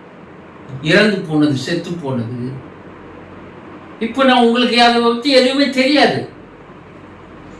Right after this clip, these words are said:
ஆனா அது தெரிந்து கொள்வதற்கு உண்டான சில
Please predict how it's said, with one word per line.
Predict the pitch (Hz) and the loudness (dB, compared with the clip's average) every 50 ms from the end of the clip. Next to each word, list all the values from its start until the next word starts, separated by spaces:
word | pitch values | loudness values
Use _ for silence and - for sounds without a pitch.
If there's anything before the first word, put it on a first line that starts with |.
| - - - - - - | -20 -20 -20 -20 -4 0
ஆனா | - 269 285 262 240 - - - 233 254 254 262 262 - - - - - - - - - | 2 4 6 6 6 6 6 6 4 4 2 2 -2 -6 -12 -20 -20 -20 -20 -20 -6 0
அது | - 240 262 262 247 - | 2 2 2 2 0 0
தெரிந்து | - 247 247 277 302 - 302 311 | 2 4 4 6 4 4 2 0
கொள்வதற்கு | 294 269 262 262 254 247 240 240 - - - 233 | 2 4 4 6 6 4 4 2 0 -2 -2 -4
உண்டான | 233 233 247 240 233 214 196 180 175 196 220 233 240 240 240 240 - - - - - - | 0 2 4 4 4 4 4 2 2 4 4 4 4 2 0 -2 -6 -12 -18 -20 -20 -10
சில | - 226 247 | -6 0 2